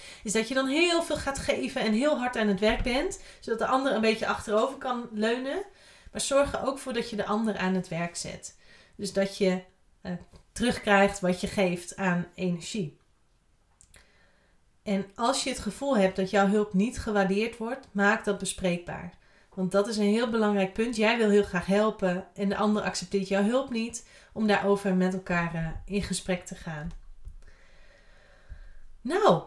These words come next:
ehm, ik ben heel benieuwd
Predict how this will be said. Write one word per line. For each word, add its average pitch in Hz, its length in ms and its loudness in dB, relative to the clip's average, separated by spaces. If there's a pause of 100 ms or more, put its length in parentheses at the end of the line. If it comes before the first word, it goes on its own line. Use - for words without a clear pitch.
(880)
ehm, 262 440 2 (760)
ik - 160 -10 (120)
ben 277 220 6
heel 311 360 8
benieuwd 302 600 2